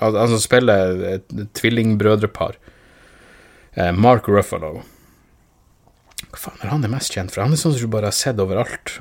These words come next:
og så er det sånn, hva faen, hvorfor? Ja, han er selvfølgelig i Avengers, Captain Marvel. Ja, det er jo ikke akkurat der.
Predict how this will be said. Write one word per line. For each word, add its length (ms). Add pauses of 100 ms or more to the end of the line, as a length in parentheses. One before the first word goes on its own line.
og 60
så 240
er 80
det 80
sånn, 240
hva 100
faen, 380 (680)
hvorfor? 400 (1400)
Ja, 140
han 100
er 80
selvfølgelig 380
i 100
Avengers, 840 (2250)
Captain 360
Marvel. 760 (180)
Ja, 160
det 80
er 80
jo 80
ikke 140
akkurat 260
der. 360